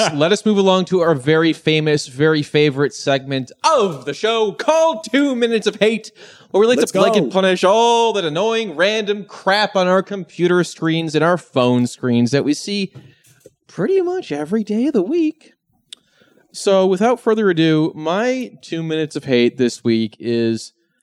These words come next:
Speaker 1: movie theater cell phone videos that go viral, typically from, like, fan reactions, like, people going nuts
Speaker 2: Mm.
Speaker 1: in a theater. And I actually, I thought about this one last night, Grant, because, uh, you know, uh,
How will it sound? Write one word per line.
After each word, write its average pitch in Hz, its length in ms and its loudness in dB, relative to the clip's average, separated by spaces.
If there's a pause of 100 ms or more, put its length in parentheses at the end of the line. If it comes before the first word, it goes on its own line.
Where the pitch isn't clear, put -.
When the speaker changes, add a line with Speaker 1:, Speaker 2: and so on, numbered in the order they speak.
(540)
Speaker 1:
movie 202 460 -4
theater 220 340 -2
cell 160 380 0
phone 170 380 0
videos 147 600 2 (140)
that 131 280 0
go 127 360 4
viral, 117 880 0 (560)
typically 165 440 -4
from, 156 220 -6
like, 123 140 -8
fan 139 480 -2
reactions, 127 580 0
like, 123 100 -4
people 147 240 -4
going 131 320 -2
nuts 127 280 0
Speaker 2:
Mm. - 40 -2
Speaker 1:
in 117 60 -4
a 113 60 -4
theater. 117 560 -4 (640)
And 160 100 0
I 196 100 2
actually, 254 240 -2
I 147 60 0
thought 226 180 0
about 202 160 0
this 160 140 -2
one 151 200 0
last 131 260 0
night, 127 220 -2
Grant, 117 320 -4
because, 123 500 -2
uh, 110 400 0
you 143 120 -6
know, 131 340 -2
uh, 117 380 2